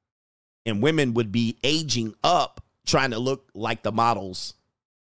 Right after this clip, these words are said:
that they saw in the Cosmo and the magazines. It, it's a, it was a weird psyop game to them. And, uh, if you watch the Brooke Shields documentary,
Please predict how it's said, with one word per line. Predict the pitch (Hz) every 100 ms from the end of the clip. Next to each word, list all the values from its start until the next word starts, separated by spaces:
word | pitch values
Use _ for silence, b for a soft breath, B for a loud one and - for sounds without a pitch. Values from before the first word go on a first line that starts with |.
| _
that | 113 110
they | 113
saw | 117 104
in | 95
the | 92
Cosmo | 123 110 85 92
and | 90
the | 92
magazines. | 110 95 80 78 - -
It, | - 117 117 117 117 120 233 120 117 117 120 - _ _ _ _ _ _ -
it's | 120 127 135 131
a, | 117
it | - 143
was | 123
a | 120
weird | 117 170 170
psyop | 160 165 160 147 135 127 -
game | 123 156 143
to | -
them. | 101 92 104 - _ _ _ _ _ _ _ _
And, | 123 117 110
uh, | 113 113
if | 110
you | 139
watch | 135 139 -
the | 131
Brooke | 123 151 -
Shields | - 143 147 139 127 -
documentary, | 117 131 - 123 120 160 110 87